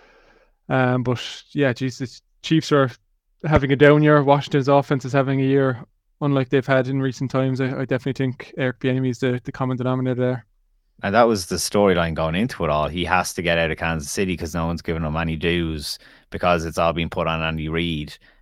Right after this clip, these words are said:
Speaker 2: And he has, like, for better or worse, whether you trust in the offense or not,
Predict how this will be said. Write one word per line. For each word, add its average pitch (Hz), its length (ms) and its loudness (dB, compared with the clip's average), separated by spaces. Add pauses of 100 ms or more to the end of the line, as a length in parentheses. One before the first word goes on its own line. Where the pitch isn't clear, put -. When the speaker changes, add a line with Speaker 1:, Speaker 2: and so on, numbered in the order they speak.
(140)
Speaker 2:
And 92 120 -2
he 90 40 -2
has, 95 400 4
like, 85 360 -4 (160)
for 101 80 -12
better 104 240 2
or 90 100 2
worse, 92 480 0
whether 87 240 -4
you 87 80 -4
trust 101 320 -4
in 92 60 -2
the 87 80 -2
offense 85 400 -4
or 78 80 -8
not, 85 340 -2